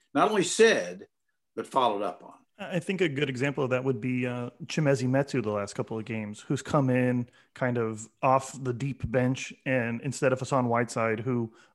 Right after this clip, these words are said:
Speaker 2: who was obviously dealing with an injury as well, but who's been getting, uh, Luke Walton, you can start to see is toying with Chimezie Metu's minutes a little bit.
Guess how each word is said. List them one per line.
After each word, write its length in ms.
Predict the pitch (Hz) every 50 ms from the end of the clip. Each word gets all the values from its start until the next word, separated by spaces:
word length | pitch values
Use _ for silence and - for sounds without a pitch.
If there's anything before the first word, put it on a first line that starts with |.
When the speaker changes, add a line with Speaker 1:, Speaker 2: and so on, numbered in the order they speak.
| _ - - -
Speaker 2:
who 220 | 143 127 117 117
was 140 | 117 113 110
obviously 320 | 120 110 113 113 - 123 120
dealing 240 | 113 117 117 117
with 120 | 110 107 -
an 60 | 120
injury 280 | 131 151 147 127 120 113
as 160 | 107 101 -
well, 300 | 123 123 147 160 151 127
but 120 | 113 131 123
who's 140 | 139 135 120
been 140 | 143 135 120
getting, 420 | 131 127 123 135 135 131 131 127 - _ _ - - _ _ _ _ -
uh, 180 | 185 175 170 165
Luke 280 | 180 165 160 - - _ -
Walton, 220 | 165 165 160 180 165
you 60 | 143
can 120 | - 147
start 220 | 127 - 170 160 160
to 60 | 165
see 220 | 151 - 165 143 143
is 120 | 139 - -
toying 400 | - - - 170 170 175 160 151
with 140 | 143 135 139
Chimezie 360 | - 143 135 135 123 131 127
Metu's 380 | 131 147 147 - 147 120 107
minutes 420 | 117 120 120 123 120 113 113 - -
a 80 | 123 113
little 200 | 107 110 107 110
bit. 280 | 98 107 110 107 107